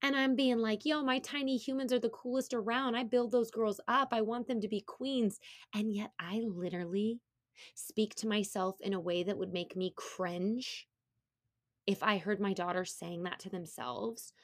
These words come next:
Who am I? See, th-, the thing is, is that it makes it hard to have empathy for other people when you're so hard on yourself, because you hold everybody else to that expectation, even if you're not trying to.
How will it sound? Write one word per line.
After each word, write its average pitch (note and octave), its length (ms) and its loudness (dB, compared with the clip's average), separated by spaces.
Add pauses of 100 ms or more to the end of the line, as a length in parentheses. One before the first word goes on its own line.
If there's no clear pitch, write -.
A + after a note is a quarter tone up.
(420)
Who D4 200 0
am D4 180 -2
I? A#3+ 280 -6 (3000)
See, C#4+ 260 4
th-, G#3 440 -8 (120)
the A#3+ 120 4
thing E4+ 280 2
is, A#3+ 240 2
is F3+ 140 -2
that G3 240 2
it G#3 120 0
makes C4+ 300 -4
it B3+ 100 -2
hard A3 380 -2
to A3 100 -2
have G3+ 160 -4
empathy G3 400 -6
for - 200 -10
other F#3 220 -2
people E3+ 340 -6
when G3 140 -2
you're F3+ 100 -6
so F#3+ 280 -2
hard E3+ 240 -6
on F3 140 -4
yourself, - 460 -8 (300)
because G3+ 340 0
you G3+ 100 6
hold F#3+ 240 0 (100)
everybody G3 520 6
else E3 200 -2
to F3 100 -10
that F3 180 -8
expectation, - 720 -12 (960)
even A#3+ 200 4
if A3 140 0
you're G#3 80 0
not F#3 180 -2
trying F3+ 360 -10
to. - 240 -12